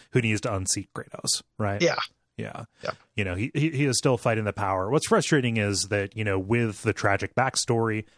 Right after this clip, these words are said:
Speaker 1: which you almost have to have in a story, you know, about Greek mythology, there has to be a tragedy in that. But, like, with that,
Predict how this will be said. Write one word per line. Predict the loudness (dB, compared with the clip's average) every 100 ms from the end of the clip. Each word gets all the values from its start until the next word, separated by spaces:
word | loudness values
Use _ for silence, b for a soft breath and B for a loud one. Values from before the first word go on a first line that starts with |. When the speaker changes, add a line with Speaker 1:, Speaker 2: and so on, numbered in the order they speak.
| _
Speaker 1:
which | 0
you | 0
almost | 2
have | 0 0
to | -2
have | -4 -2
in | -6
a | -8 -6
story, | -2 -2 -2 -8 _
you | -8
know, | -6 -4
about | -2 -2 -2
Greek | -4 -6 -4
mythology, | 0 0 0 -2 -4 -2
there | -2
has | -2 -4
to | -6
be | -8
a |
tragedy | -2 0 2 0
in | 0
that. | 0 -2 -4 B B B
But, | 2
like, | 2 2
with | 2 2
that, | 4 2 2